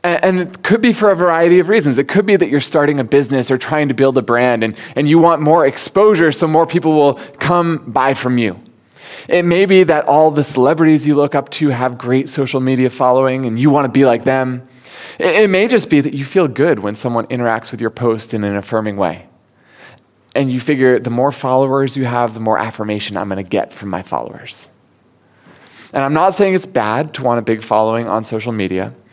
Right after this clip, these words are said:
What I'm saying is, if having that large following and the approval of your followers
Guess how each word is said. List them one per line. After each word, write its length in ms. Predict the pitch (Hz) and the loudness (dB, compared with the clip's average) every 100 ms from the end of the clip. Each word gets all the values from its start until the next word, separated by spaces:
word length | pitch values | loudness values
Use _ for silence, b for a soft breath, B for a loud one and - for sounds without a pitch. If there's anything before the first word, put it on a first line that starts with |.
| B B B B B B _ _ _ - | B B B B B B _ _ _ -8
What 100 | 139 | -2
I'm 160 | 175 165 | 0 -2
saying 380 | - 147 135 110 | -2 -2 -2 -2
is, 320 | 92 95 - - _ _ _ _ _ _ _ _ _ | -4 -6 -12 -20 _ _ _ _ _ _ _ _ _
if 100 | 120 | -6
having 560 | - - 151 185 190 180 | -4 -4 -2 0 0 0
that 240 | 151 143 | 0 -2
large 400 | 131 117 120 123 | 0 0 2 -2
following 640 | - - 101 98 92 - 95 _ _ _ b b b b b | -4 -2 0 0 -4 -12 -18 _ _ _ b b b b b
and 140 | 123 | -2
the 80 | 123 | 0
approval 580 | 117 - 170 165 160 147 | -2 -2 0 2 2 0
of 140 | 123 | 0
your 80 | 117 | -4
followers 760 | - 92 92 92 71 - - | -4 -2 -2 -6 -14 -16 -18